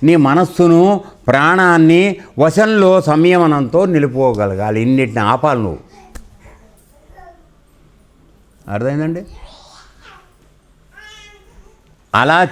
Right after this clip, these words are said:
చేయగలిగిన వాడికి మరొక వ్రతం, వ్రతం అనేది శేషించి ఉండదు. ఇంకా వాడికి జీవితంలో ఇంకే వ్రతాలు వాడు చేయక్కర్లా. ఏం, ఎన్ని సాధించాడు వాడు? బుద్ధితో వాక్కుని, మనస్సుని, ప్రాణాన్ని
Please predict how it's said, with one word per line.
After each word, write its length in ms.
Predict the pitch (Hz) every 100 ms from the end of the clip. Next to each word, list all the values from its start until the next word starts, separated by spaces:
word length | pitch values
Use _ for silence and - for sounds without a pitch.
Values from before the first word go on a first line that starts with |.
| 143
చేయగలిగిన 640 | 156 175 165 170 165 147
వాడికి 680 | 127 135 185 190 247 208 - - - - - -
మరొక 480 | 98 131 160 185 180
వ్రతం, 580 | 143 131 135 185 170
వ్రతం 380 | 127 147 147 196
అనేది 380 | 190 175 175 175
శేషించి 500 | - 170 185 202 170
ఉండదు. 340 | 165 156 147 - - _ _ _ _ _ _ _ - _ -
ఇంకా 140 | 139
వాడికి 420 | 151 139 117 110 123
జీవితంలో 560 | 160 185 160 170 175
ఇంకే 340 | 170 131 156 165
వ్రతాలు 380 | 165 151 160
వాడు 240 | 156 147 110
చేయక్కర్లా. 460 | 135 139 104 101 73 - - _ _ _ _ _ _ _ - - - _ _ 120
ఏం, 140 | 156
ఎన్ని 320 | 156 147 175
సాధించాడు 540 | 151 165 165 156 165 165
వాడు? 340 | 156 160 156 - _ _ -
బుద్ధితో 580 | 123 135 151 180 180 160
వాక్కుని, 680 | 135 151 160 - 165 170 202
మనస్సుని, 640 | 165 131 165 160 175 190
ప్రాణాన్ని 680 | 147 143 156 170 160 170 175